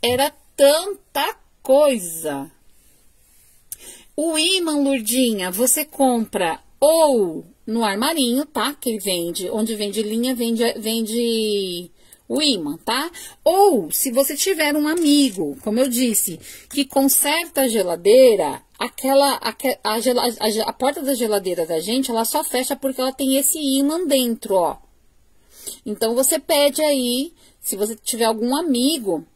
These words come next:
né, que tenha, que trabalhe com conserto de geladeira, pede o ímã da porta da geladeira pra ele, ele vai te dar. Ele é bem compridão, assim, você corta em pedacinhos também.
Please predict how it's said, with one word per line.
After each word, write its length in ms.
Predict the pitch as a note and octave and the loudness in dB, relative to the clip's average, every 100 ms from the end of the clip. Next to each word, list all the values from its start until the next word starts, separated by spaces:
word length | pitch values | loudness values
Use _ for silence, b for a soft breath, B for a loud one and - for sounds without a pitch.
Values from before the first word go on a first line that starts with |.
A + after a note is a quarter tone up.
| _ | _
né, 320 | - E3+ G3+ D4 | -10 -2 -2 -2
que 120 | C#4 | -4
tenha, 800 | - G#3 G3+ G3+ F#3+ F3 E3+ E3 | -2 -2 -2 -4 -2 -2 -2 -4
que 120 | A3 | -10
trabalhe 440 | - F3+ F#3 F#3 F3+ | -6 -4 -2 -2 -2
com 340 | G3 F3+ E3+ | -6 -6 -8
conserto 420 | - F#3 - F3+ | -8 -4 -4 -4
de 120 | F#3 F#3+ | -8 -6
geladeira, 460 | F#3+ F#3+ G3 A3+ | -2 0 2 0
pede 320 | C4 C4+ C4 | 2 0 0
o 60 | D4+ | 0
ímã 260 | C#4+ C#4+ C#4+ | 2 2 2
da 140 | D4+ | 0
porta 280 | - C4 C4+ | 0 -2 0
da 160 | C4+ | 0
geladeira 460 | C4+ C#4 C4 C4 C4 | 0 0 2 2 0
pra 180 | C4+ C4+ | 0 2
ele, 180 | B3+ C4+ | 4 2
ele 100 | B3+ | -2
vai 120 | C4+ | -2
te 160 | - | -4
dar. 240 | C#4+ A#3+ A3 B B B | -2 -2 -4 B B B
Ele 140 | G3+ | 0
é 60 | A3 | 4
bem 260 | G#3 D#4 G4 | 4 2 0
compridão, 640 | G4 F4+ D#4 B3 B3 B3+ | -4 -4 -4 0 2 4
assim, 240 | C4 C#4 C4 | 2 0 0
você 240 | C#4 D#4 | 0 -2
corta 300 | - C#4 C#4+ | 0 -2 0
em 80 | D4 | -4
pedacinhos 640 | D4+ C4 E4+ - C#4 C#4+ | -2 -2 0 0 0 0
também. 480 | - D#4+ C4 B3+ C#4 | -2 0 2 2 0